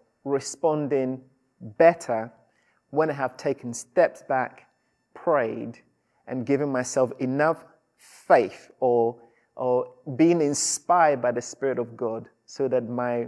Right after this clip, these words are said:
reactions or my response is better. I always find that every time I stop and do that, my reactions or response is better than when I haven't.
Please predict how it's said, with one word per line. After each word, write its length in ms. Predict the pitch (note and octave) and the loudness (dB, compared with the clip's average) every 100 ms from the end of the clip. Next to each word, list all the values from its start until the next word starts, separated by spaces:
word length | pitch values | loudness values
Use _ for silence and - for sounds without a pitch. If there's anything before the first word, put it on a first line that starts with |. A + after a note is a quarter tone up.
| - B2 | -10 -4
reactions 680 | B2 C3 D#3+ - E3 D#3+ | 2 4 4 2 -8 -4
or 80 | C#3 | -4
my 160 | B2+ A#2 | -4 -6
response 800 | A#2+ A2+ - C#3+ A#2+ A#2 - _ _ _ _ B2+ | -8 -10 -8 -6 -6 -6 -16 _ _ _ _ -8
is 160 | A#2 | -8
better. 480 | G#2+ A#2 A2+ - A2 | -2 -2 -2 -8 -6
I 160 | B2 C#3 | 0 6
always 360 | F3+ G3+ G3+ - | 10 10 10 4
find 340 | G#3 F#3+ D3 | 2 4 2
that 80 | C#3 | 2
every 240 | F3+ G3+ | 2 2
time 280 | - F#3+ F#3 | -2 -2 0
I 80 | E3+ | -2
stop 360 | - F3 D#3 | 0 2 2
and 220 | D3+ C3+ B2 | 0 -4 -2
do 180 | E3 B2 | 0 0
that, 300 | A#2+ - _ _ _ B2+ | -4 -8 _ _ _ -6
my 180 | C3 | -2
reactions 760 | B2+ C3 C#3 - - C3 B2+ B2 | 0 2 2 0 -4 -6 -4 0
or 180 | A#2+ A#2+ | 0 0
response 640 | B2 - C#3+ A#2+ A2+ - _ - | -4 -4 -2 -2 -6 -12 _ -10
is 140 | A#2+ | -8
better 560 | A#2 C#3+ C#3+ - G#2 A2+ _ _ | 2 2 2 -2 -8 -8 _ _
than 180 | C3 B2 | -6 -4
when 180 | B2+ B2 | -4 -4
I 80 | A#2 | -6
haven't. 540 | - B2 G2+ F#2 | -6 -6 -8 -14